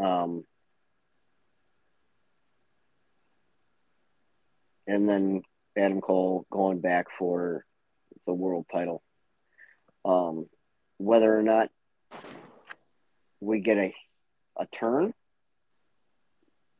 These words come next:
switch out of the deal where M J F becomes face and Adam Cole becomes heel.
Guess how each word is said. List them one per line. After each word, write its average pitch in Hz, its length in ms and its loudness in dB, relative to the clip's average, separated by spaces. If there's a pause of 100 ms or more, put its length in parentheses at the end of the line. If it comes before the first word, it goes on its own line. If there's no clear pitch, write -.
(920)
switch - 480 -2 (300)
out 135 120 4
of 139 80 0
the 135 80 -2
deal 139 380 0
where 110 520 -4
M 113 160 -6
J 110 160 -2
F 110 140 -2
becomes 107 380 -10
face 113 380 -8
and 101 300 -10
Adam 104 220 -6
Cole 101 260 -12
becomes 95 360 -12
heel. 135 320 0